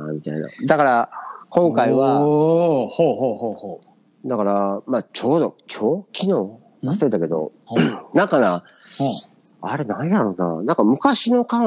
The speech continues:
Speaker 1: 女の写真とか結構入ってる封筒出てきてんやんか。封筒があってんやんか。
Speaker 2: まあ、俺がもうパパラッチばりに昔写真撮りまくってたから。
Speaker 1: <laughs> そうそうそうそう。
Speaker 2: 俺の実家にもなんか一万枚ぐらい写真あんねんけど。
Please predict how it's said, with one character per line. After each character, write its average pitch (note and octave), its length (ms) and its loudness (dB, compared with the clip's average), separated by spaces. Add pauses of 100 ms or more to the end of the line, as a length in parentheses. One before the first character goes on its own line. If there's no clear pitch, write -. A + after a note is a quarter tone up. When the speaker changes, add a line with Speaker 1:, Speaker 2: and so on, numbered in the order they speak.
(100)
Speaker 1:
女 A#2+ 120 0
の G2+ 60 0
写 G#2+ 160 -6
真 A2+ 220 -2
と G#2 80 -4
か E2+ 260 -6 (120)
結 - 180 -8
構 G2 80 -2
入 F2+ 160 -4
っ - 40 -4
て - 120 -4
る G2+ 80 2
封 F#3 300 -2
筒 F#3 260 2
出 D#3 120 2
て D#3 80 2
き D3 80 -4
て G2+ 80 0
ん - 20 -2
や D2 60 -4
ん C#2 80 -12
か。 D2 200 -12
封 D#3+ 200 2
筒 F#3 100 4
が C3 80 4
あ F2 40 2
っ - 60 -4
て - 80 0
ん F2 40 4
や D2+ 40 -2
ん D2 40 -8
か。 - 220 -14 (460)
Speaker 2:
ま - 200 0
あ、 - 80 -6
俺 B3+ 260 4
が B3 120 2
も G#3+ 120 2
う - 80 -2
パ G3+ 100 -2
パ B3+ 140 2
ラ B3+ 120 0
ッ C4 60 -10
チ - 140 -6
ば A3+ 100 4
り A3+ 100 2
に A3 100 2
昔 G3+ 280 0
写 G#3 140 -2
真 G#3+ 200 2
撮 C#3+ 120 -4
り C3 60 0
ま C3 140 -2
く - 100 -4
っ - 20 -2
て - 80 -2
た - 100 4
か B2 80 0
ら。 - 100 2
Speaker 1:
<laughs> - 40 6
そ - 380 2
う C3 40 2
そ C#3+ 140 4
う - 20 2
そ - 140 2
う A2+ 40 4
そ D#3 60 0
う。 F#3 40 4
Speaker 2:
俺 C4 80 6
の B3+ 80 4
実 D#3+ 280 0
家 - 80 6
に - 80 6
も D#3 160 4
な F3+ 120 2
ん - 20 -4
か D3+ 80 2
一 G3 280 0
万 D#4+ 180 4
枚 C#4+ 160 2
ぐ C4 80 2
ら G#3 60 2
い - 20 -8
写 D3+ 100 -6
真 C#3 180 -6
あ B2 60 -6
ん - 20 -6
ね B2 80 -8
ん - 40 -12
け G#2 60 -14
ど。 D2+ 140 -16